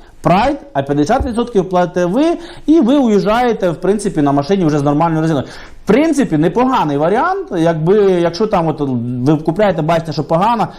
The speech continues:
все одно вам поставлять юзану, а так ви в половину дешевше, в принципі, її, е, отримаєте, нову резину. Ну, як варіант,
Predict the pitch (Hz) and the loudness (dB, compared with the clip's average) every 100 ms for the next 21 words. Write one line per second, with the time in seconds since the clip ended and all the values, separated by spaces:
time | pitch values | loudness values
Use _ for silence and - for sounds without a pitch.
0 | - 190 220 190 185 - 196 175 147 - | -4 0 2 2 -2 0 0 2 0 -4
1 | - - - 151 262 277 233 202 175 160 | -14 -10 0 4 4 4 2 0 0 -2
2 | 294 339 320 254 262 262 208 214 226 190 | 0 -2 -2 -2 -2 0 0 0 0 0
3 | 190 214 233 190 - 175 196 - 147 139 | 0 0 -2 -4 -2 -2 -2 0 2 4
4 | 135 165 170 - - - 135 131 151 131 | 2 2 0 -4 -14 -2 2 2 2 2
5 | 151 185 151 143 139 139 147 151 165 208 | 2 2 2 0 0 2 2 2 2 0
6 | 165 214 302 240 240 202 190 208 214 | 0 0 2 0 0 0 2 0 -2